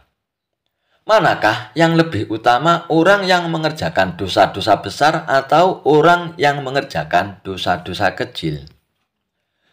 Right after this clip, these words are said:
"Tentu saja orang yang tidak mengerjakan keduanya," jawab Abu Nawas. "Mengapa?"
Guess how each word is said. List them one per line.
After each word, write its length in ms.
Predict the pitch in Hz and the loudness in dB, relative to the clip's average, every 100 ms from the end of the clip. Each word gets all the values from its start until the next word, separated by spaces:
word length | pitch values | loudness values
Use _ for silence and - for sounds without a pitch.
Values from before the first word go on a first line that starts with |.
| _ - | _ -6
"Tentu 240 | 262 208 | -2 0
saja 480 | - - - 107 - | 2 0 2 2 4
orang 400 | 190 220 240 220 | 4 6 4 2
yang 160 | 214 190 | 0 0
tidak 320 | 170 147 - | 0 0 0
mengerjakan 720 | 107 107 - 101 - 175 180 | -2 -4 -2 -2 0 0 2
keduanya," 800 | 170 160 92 95 110 131 87 - - _ _ _ | 0 0 -2 -2 0 0 -2 -6 -18 _ _ _
jawab 480 | - 117 123 151 156 101 | -8 -6 -2 -2 -4 -8
Abu 240 | 107 160 | -8 -6
Nawas. 480 | 185 196 - - - _ _ _ _ _ | -4 -2 -4 -8 -16 _ _ _ _ _
"Mengapa?" 720 | 233 233 247 - 85 76 - | -2 2 2 2 0 -4 -14